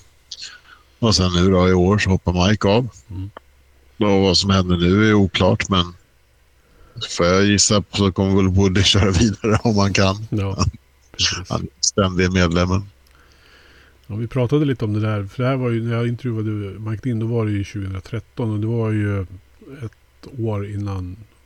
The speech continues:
Speaker 2: eh, Pepper kom tillbaka.
Speaker 1: Just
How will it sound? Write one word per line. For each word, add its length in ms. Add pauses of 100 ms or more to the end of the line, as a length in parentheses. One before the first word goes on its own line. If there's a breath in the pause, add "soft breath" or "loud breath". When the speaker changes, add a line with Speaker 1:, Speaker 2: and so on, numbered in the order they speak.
(120)
Speaker 2:
eh, 460 (520)
Pepper 260
kom 160
tillbaka. 520 (840 loud breath)
Speaker 1:
Just 300